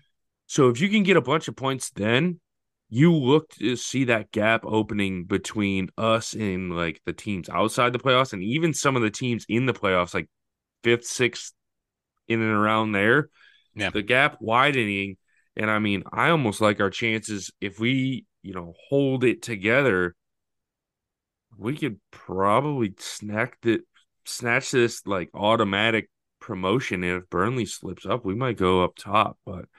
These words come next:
Speaker 2: Yeah.
Speaker 1: I don't know. There's, there's so much left to go in this season. And, you know, you, you, you really can't, no one can predict what happens in the most unpredictable league in all of Europe.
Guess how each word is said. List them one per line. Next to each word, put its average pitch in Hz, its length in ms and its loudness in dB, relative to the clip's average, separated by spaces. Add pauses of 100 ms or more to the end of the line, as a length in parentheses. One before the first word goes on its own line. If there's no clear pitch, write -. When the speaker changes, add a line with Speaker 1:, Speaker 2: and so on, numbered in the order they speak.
Speaker 2:
Yeah. 135 160 4 (160)
Speaker 1:
I 147 140 4
don't 170 100 4
know. 120 260 2 (200)
There's, 156 340 2
there's 131 200 -2
so 156 600 2
much 135 420 -4
left 104 540 0 (640)
to 120 140 0
go 101 360 4
in 113 100 -2
this 107 200 -4
season. 107 600 -2
And, 90 260 -6 (640)
you - 80 -10
know, 85 220 -6 (280)
you, 107 180 2
you, 92 360 -4
you 104 180 -2
really 104 240 6
can't, 107 360 0 (500)
no 131 220 4
one 147 120 6
can 113 120 -8
predict 104 340 0
what 92 180 -2
happens 98 420 -2
in 92 120 -2
the 92 60 -2
most 92 280 0
unpredictable 90 720 0
league 85 260 2
in 80 80 2
all 82 320 4
of 76 100 -8 (560)
Europe. 92 460 2